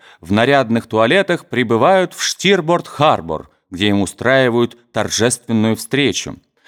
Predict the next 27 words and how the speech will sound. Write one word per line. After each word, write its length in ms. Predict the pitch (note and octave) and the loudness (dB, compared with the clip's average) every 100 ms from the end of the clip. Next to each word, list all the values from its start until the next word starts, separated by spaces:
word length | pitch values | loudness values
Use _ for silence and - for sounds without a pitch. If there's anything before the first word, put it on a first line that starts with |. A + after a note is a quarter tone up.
| - _ | -20 _
Обе 320 | - F3+ E3 | -2 0 0
батареи 440 | D#3 D#3+ D3 D#3+ D#3 | 0 0 0 2 0
производят 580 | C3+ C#3 A#2+ D3 B2 A2 | 2 0 2 0 0 -2
салют, 560 | - G2 F3 G3 - | 0 2 2 0 -4
на 160 | G2 A2 | -4 0
который 320 | B2 D#3 C#3 | 0 2 0
отвечают 640 | B2+ A#2 - G3+ F#3+ E3+ - | 0 -4 2 2 2 -2 -4
орудия 540 | B2+ B2+ E3 C#3 C#3 | -4 0 0 2 0
Папиэтте 760 | B2+ A#2 A#2+ C3 A#2 - E2+ D#2 - - | 0 0 2 2 0 -4 -8 -8 -14 -4
и 120 | C#3 | 0
военных 540 | G#2 G2+ A#2+ A2 G2 | 2 2 0 0 -4
кораблей. 600 | - G2 F#2+ E2+ F#2+ D2+ _ _ _ - - - | -6 -4 -2 -2 -4 -4 _ _ _ -20 -20 -4
Около 320 | A3+ G3 C#3+ | -4 -2 -2
шести 360 | C#3+ C3 - | 0 -2 -2
часов 340 | C3 A2 G#2 F#2+ | -2 -2 -2 -2
вечера, 560 | F#2+ F3 E3+ E2+ D2 _ - - | 0 -2 0 -4 -6 _ -20 -10
после 260 | B2 C3 | -4 -2
прогулки 500 | B2+ B2 C3 D#3 A#2+ | 0 -2 0 -2 -2
по 140 | A2 G#2 | -4 0
парку, 500 | F#3 F#3+ - E3 D#3 _ _ | 0 -2 -4 -6 -8 _ _
всё 320 | - - D#3 - | -10 0 0 2
это 220 | G2+ F#2+ | -2 -2
блестящее 680 | F2 G2 - G#2+ F#2 - E2+ | -4 -6 -2 -2 0 -2 0
общество 680 | A2 E3+ - A#2+ - A2+ G#2+ - - | 0 0 -2 -4 -2 -2 -2 -8 -4
направилось 760 | A2 - - C#3 D#3+ C#3+ B2+ | -2 -2 0 0 2 -2 -4
в 100 | F2+ | -8
роскошно 840 | F#2+ G2 - - G3 F#3+ - D#3+ | -4 -4 -4 0 0 0 -2 -2